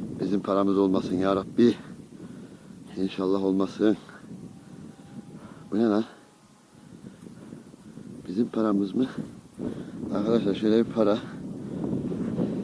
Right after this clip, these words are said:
Hemen bulaşık teliyle bir kurcalayalım şunu.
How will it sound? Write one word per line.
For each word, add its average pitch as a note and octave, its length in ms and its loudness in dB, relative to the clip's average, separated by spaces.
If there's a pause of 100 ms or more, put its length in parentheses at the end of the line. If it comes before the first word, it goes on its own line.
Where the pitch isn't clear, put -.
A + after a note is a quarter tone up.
(720)
Hemen A2 220 6 (1120)
bulaşık - 440 6
teliyle A#2 400 10 (2750)
bir G2 60 0
kurcalayalım G#2+ 640 6
şunu. G#2+ 240 2